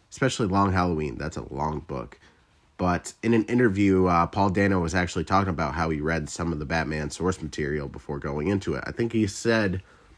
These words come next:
he either read, uh, Year One or The Long Halloween, maybe even both. So it's obvious that he's a comic book fan. It's obvious that he's a Batman fan.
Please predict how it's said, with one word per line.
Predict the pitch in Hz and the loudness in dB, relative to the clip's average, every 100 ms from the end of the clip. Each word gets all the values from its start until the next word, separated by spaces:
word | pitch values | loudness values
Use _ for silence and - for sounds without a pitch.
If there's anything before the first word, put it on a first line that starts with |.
| _ _ - | _ _ -4
he | 101 87 | 0 2
either | 98 95 92 | 2 4 4
read, | 92 95 90 | 4 4 2
uh, | 87 82 80 - - | 2 2 0 -4 -4
Year | 90 101 95 | 2 4 6
One | 92 92 87 - | 4 4 2 0
or | 82 | -4
The | 78 | -4
Long | 80 82 | -2 -2
Halloween, | 82 85 80 82 82 73 - - | 0 -2 0 0 0 -2 -8 -6
maybe | 82 113 117 | 0 2 4
even | 101 87 82 | 4 2 0
both. | 90 85 76 - _ - - _ | 0 -2 -4 -10 _ -20 -20 _
So | - 104 92 | -6 0 0
it's | 90 | 2
obvious | 117 127 123 113 | 4 6 6 4
that | 117 104 | 2 2
he's | 104 | 0
a | 104 | 0
comic | - 107 110 | 0 0 0
book | 110 101 | -2 -4
fan. | - 101 | -2 0
It's | 92 82 | 0 0
obvious | 90 90 92 90 | 0 2 0 0
that | 92 | -2
he's | 92 87 | 0 -2
a | |
Batman | 82 90 85 85 85 | -2 -2 -2 -2 -4
fan. | 87 87 82 | -4 -2 -2